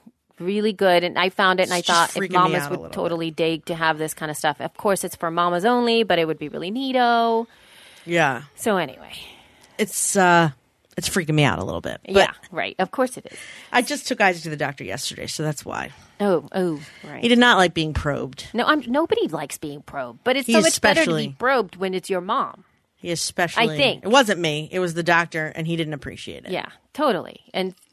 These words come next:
Speaker 1: anyway, and I also do it when they're asleep, 'cause I was thinking, like, I can just look in her ear when, ear when she's asleep.
Speaker 2: Oh,
Speaker 1: you
Speaker 2: that's
Speaker 1: know?
Speaker 2: smart. That's
Speaker 1: So
Speaker 2: actually
Speaker 1: then I
Speaker 2: really
Speaker 1: could just
Speaker 2: smart.
Speaker 1: check it out.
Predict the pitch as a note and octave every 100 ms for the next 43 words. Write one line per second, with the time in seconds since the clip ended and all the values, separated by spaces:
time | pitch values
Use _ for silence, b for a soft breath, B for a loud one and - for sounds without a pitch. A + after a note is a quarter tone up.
0 | _ A#3 A3 B2+ A3+ B3 C#4+ D#4 A#3+ B3+
1 | A#3+ G3+ A3 G#3+ F3+ F3 - A3 - G#3
2 | G3+ G3+ F#3+ G#3 G#3 F#3 E3+ G3 - G3
3 | G3 A3 A3 A3 F#3+ - A3 F#3 E3+ -
4 | B3 A#3+ G3+ E3+ E3+ - G3 F#3+ - B3+
5 | C#4+ F#3+ _ B B B F#3 E3+ F#3 G#3+
6 | B3 D#3 - _ - F3 F3 F3 F3 F3+
7 | C#3+ G#3+ A3 - B3 D#4 G4+ -